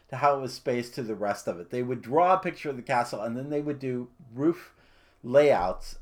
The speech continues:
of all the other buildings. Um,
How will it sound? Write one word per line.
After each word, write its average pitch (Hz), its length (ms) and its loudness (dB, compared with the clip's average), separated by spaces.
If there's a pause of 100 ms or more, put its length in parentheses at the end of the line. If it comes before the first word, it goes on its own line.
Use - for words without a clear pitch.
of 127 140 -2
all 127 180 2
the 135 140 -2
other 127 160 2
buildings. 143 600 -2 (840)
Um, 135 460 4